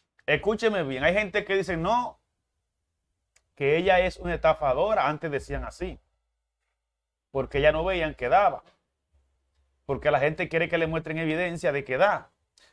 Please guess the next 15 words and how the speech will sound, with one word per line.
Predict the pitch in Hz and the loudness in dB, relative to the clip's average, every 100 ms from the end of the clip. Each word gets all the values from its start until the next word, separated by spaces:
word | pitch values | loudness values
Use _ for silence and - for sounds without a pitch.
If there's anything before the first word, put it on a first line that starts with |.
| - | -2
Pero | 151 156 | 2 6
ahora, | 147 185 | 8 8
como | 208 214 | 4 -2
están | 190 185 | 0 -2
saliendo | 196 208 208 | 0 -2 2
la | 214 | 0
evidencia, | 220 208 190 180 175 | 2 0 0 -2 -2
como | 156 143 | -2 -2
están | 139 151 | -2 0
acorralados | 185 196 185 202 190 170 156 | 0 0 2 4 6 4 4
los | 147 | 0
enemigos | 139 127 131 180 196 | -2 -4 -4 -2 0
de | 185 | 0
Yesenia | 170 180 180 180 | -2 -2 -2 -2
Ten, | - 127 120 | -2 -4 -6